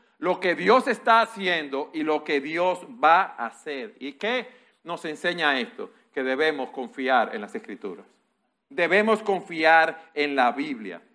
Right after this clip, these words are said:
Miren, mis amados, puede que no entendamos todo lo que dice en la Biblia, y realmente hay muchas cosas que no entendemos, que tenemos que estudiar más profundamente y clamar a Dios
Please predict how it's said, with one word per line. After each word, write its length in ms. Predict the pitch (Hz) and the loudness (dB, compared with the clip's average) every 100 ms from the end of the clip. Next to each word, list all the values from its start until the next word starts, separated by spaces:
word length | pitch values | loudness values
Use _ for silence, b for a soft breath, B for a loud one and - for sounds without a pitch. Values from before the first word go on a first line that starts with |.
| _ _ _ | _ _ _
Miren, 260 | 202 240 208 | -2 0 0
mis 160 | 180 170 | -2 -4
amados, 460 | 156 147 123 120 - | 0 0 0 -4 0
puede 300 | 233 269 277 | 0 2 0
que 140 | 226 | -2
no 460 | 196 196 233 277 269 | -2 -2 0 0 -2
entendamos 960 | 185 185 185 165 151 180 165 139 127 - _ _ _ | -8 -8 -6 -4 6 6 6 0 -8 -12 _ _ _
todo 240 | - 208 208 | 0 2 2
lo 120 | 175 | 2
que 140 | 156 | 0
dice 220 | 147 151 151 | -4 -4 -4
en 80 | |
la 80 | 135 | -4
Biblia, 260 | 123 147 127 | -2 -4 -4
y 40 | |
realmente 520 | 123 139 147 147 143 | 0 0 0 -6 -4
hay 80 | 131 | -6
muchas 320 | 135 135 143 | -6 -6 -6
cosas 320 | - 143 139 - | -4 -6 -6 -8
que 140 | 131 | -6
no 100 | 123 | -6
entendemos, 600 | 127 131 123 156 247 117 _ | -6 -6 -4 -4 -4 -12 _
que 80 | - | -12
tenemos 380 | 120 127 147 151 | -8 -6 -6 -4
que 80 | 160 | -4
estudiar 520 | - 139 131 151 139 | -4 -6 0 2 2
más 180 | 135 151 | 0 -2
profundamente 880 | 170 151 156 160 147 135 131 123 120 | -2 -8 -8 -6 -2 -2 -4 -8 -12
y 60 | |
clamar 440 | 110 123 117 127 156 | -6 -2 0 0 2
a 80 | 156 | 2
Dios 420 | 143 147 156 | 0 -2 -4